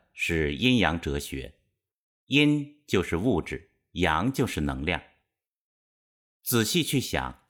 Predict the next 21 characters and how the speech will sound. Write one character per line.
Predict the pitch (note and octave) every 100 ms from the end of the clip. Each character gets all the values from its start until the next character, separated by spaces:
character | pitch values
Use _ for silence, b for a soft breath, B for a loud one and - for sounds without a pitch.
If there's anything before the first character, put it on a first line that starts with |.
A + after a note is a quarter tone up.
| _ _ _ _
宇 | - C3
宙 | B2+ F3
间 | D3+ D3+ D3+ C#3+ -
有 | G2 E2+
生 | - E3+ F3
命 | C#3
的 | E2+
事 | - -
物， | D2+ C#2 - _ _ _
不 | -
就 | G#2+ F3 B2+
是 | E2+ - C2 - _
一 | D3+ G#2
直 | - D#2
在 | D#2+ F2
进 | D#2 E2+
行 | - D#2
一 | E2
种 | D2+ C2 A#1 _ _
物 | D3 G2
质 | - C#2 A#1+